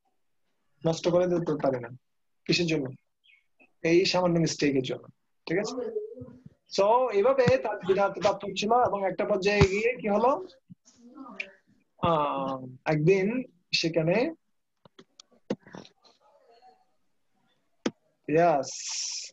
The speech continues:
একটা দস্যু সর্দার, তারা, আহ, এই যে ভদ্রকালীকে পুজো দেওয়ার জন্য, নরবলি দেওয়ার জন্য তিনি খুঁজছিলেন।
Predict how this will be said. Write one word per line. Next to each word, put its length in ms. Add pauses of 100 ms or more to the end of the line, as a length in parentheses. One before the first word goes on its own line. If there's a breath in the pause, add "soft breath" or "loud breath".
(120)
একটা 160
দস্যু 380
সর্দার, 600 (360)
তারা, 300 (600)
আহ, 80
এই 140
যে 200 (180)
ভদ্রকালীকে 640
পুজো 220
দেওয়ার 300
জন্য, 460 (580)
নরবলি 460
দেওয়ার 200
জন্য 300
তিনি 220
খুঁজছিলেন। 560